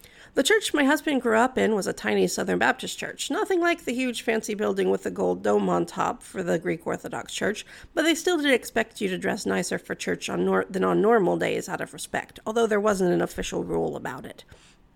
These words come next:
I'm not sure to whom that respect is shown. Did they think God cared what type of pants you wore, or was it just the old people in the church that cared? At any rate, when we went, we usually wore nicer clothes than we would wear,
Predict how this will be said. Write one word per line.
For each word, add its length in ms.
I'm 80
not 180
sure 240
to 140
whom 260
that 180
respect 440
is 100
shown. 480
Did 140
they 120
think 300
God 260
cared 640
what 140
type 180
of 80
pants 360
you 120
wore, 560
or 640
was 120
it 100
just 220
the 160
old 200
people 320
in 80
the 80
church 320
that 140
cared? 360
At 100
any 180
rate, 280
when 120
we 140
went, 300
we 140
usually 340
wore 220
nicer 340
clothes 400
than 160
we 100
would 200
wear, 360